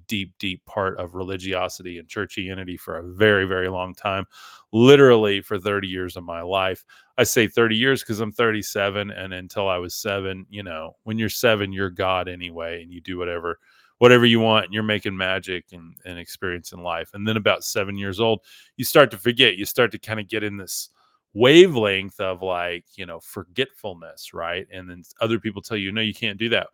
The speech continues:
"Well, that's not what God says." "Well, the Bible says that." "Well, this is that." "Well, blah, blah, blah."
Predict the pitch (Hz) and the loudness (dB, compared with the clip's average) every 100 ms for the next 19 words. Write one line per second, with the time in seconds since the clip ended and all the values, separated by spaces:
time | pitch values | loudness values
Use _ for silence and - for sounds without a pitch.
0 | _ - 107 110 147 - 131 101 98 95 | _ -2 2 6 4 4 0 2 -2 0
1 | 123 131 110 92 _ _ 110 107 98 131 | 0 0 -6 -10 _ _ -2 0 4 4
2 | 151 127 110 95 117 117 104 101 113 165 | 2 -2 -4 -2 -4 -2 -4 -2 -2 -2
3 | - 101 135 143 90 90 107 127 110 120 | -4 -2 2 2 0 -6 -4 -4 -4 -10